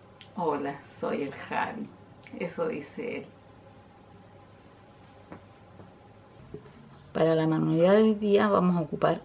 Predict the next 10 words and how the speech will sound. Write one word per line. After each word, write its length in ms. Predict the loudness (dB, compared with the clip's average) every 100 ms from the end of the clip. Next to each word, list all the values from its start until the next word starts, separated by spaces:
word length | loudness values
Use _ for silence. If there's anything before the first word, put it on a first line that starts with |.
| -4
botellas 800 | -2 -2 2 2 4 0 -2 -12 -20 -20 -20 -4
del 180 | 0 0
color 380 | 2 4 4 2
que 120 | -4
tengamos, 600 | -2 2 6 8 6 2 -12 -20 -20 -20 -20 -20 -20 -20 -20 -20 -20 -20 0
pinzas 520 | 4 8 6 6 2
o 60 | 2
alicates, 720 | 0 0 6 8 6 2 -4 -8 -20 -20 -10
tijeras, 760 | -10 -2 6 6 8 4 0 -14 -20 -20 -20 -20 -20 -20 -20 0
cadenas, 640 | 4 8 10 8 6 2